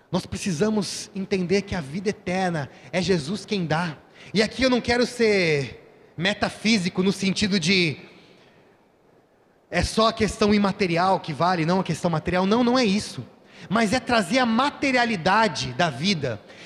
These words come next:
é trazer o cotidiano da vida, é trazer a realidade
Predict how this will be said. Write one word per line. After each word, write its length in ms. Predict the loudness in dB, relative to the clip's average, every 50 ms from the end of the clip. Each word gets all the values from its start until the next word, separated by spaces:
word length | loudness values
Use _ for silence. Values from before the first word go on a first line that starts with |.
| -4
é 80 | -4 -4
trazer 960 | 0 2 2 2 2 2 0 -2 0 2 4 4 2 2 0 -4 -10 -14 -6 -2
o 120 | -2 0
cotidiano 760 | 0 0 0 0 -2 -4 -4 0 2 4 4 4 4 4 4
da 100 | 2 2
vida, 560 | 2 0 0 2 2 2 2 0 -2 -2 -6 -12 -14 -14 -6 -2 0
é 100 | 0 0
trazer 840 | 2 2 2 2 2 0 0 0 2 2 2 2 0 -2 -6 -12 -16 -20 -20 -20 -20 -20 -20 -20 -20 _ _ _ _ _ _ _ _ _ _ _ _ _ _ _ -2
a 80 | 0
realidade 840 | 2 4 4 4 4 2 0 0 2 2 2 2 2 0 0 0 -2